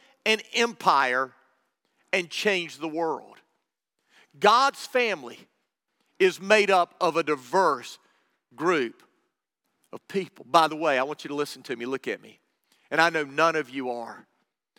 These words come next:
But that's why racism and prejudice is such a heinous sin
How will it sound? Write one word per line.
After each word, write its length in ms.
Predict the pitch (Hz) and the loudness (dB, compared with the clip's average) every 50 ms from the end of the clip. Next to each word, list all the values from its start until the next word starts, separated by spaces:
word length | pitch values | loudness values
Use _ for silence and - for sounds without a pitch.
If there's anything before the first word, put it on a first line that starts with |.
| _ _ - - _ _ | _ _ -20 -20 _ _
But 180 | 151 185 202 165 | 0 0 4 6
that's 380 | 202 214 220 214 - - - | 6 6 6 4 0 -6 0
why 300 | 208 214 196 185 175 151 - - - - _ - | 4 6 6 6 4 2 0 -8 -20 -20 _ -20
racism 1040 | 131 135 135 143 160 190 220 233 226 185 - - - 208 196 185 143 147 156 147 156 - - | -20 -14 -6 0 4 4 4 4 4 0 -8 -6 -2 0 0 0 0 -2 -4 -4 -4 -6 -10
and 140 | 139 147 139 _ _ | -10 -10 -10 _ _
prejudice 880 | - - - - - 226 226 214 190 - - 147 - 107 107 - - - - _ _ _ _ _ _ _ _ _ _ _ - | -14 -14 -10 0 2 4 4 4 2 0 -6 -10 -10 -10 -12 -14 -18 -20 -20 _ _ _ _ _ _ _ _ _ _ _ -2
is 160 | 175 175 - | -2 -2 -2
such 400 | - - - 226 208 202 - - _ - | -4 0 2 2 2 0 -2 -12 _ -4
a 220 | 160 160 151 127 - - - - - | -2 -2 -2 -4 -6 -14 -20 -6 -2
heinous 580 | 226 247 240 196 180 151 135 127 - - - - _ _ _ _ _ _ _ | 0 0 0 0 -2 -4 -6 -6 -8 -10 -18 -20 _ _ _ _ _ _ _
sin 680 | - - - - - - 202 175 160 139 127 120 104 | -16 -14 -12 -4 0 2 2 2 2 0 -4 -6 -8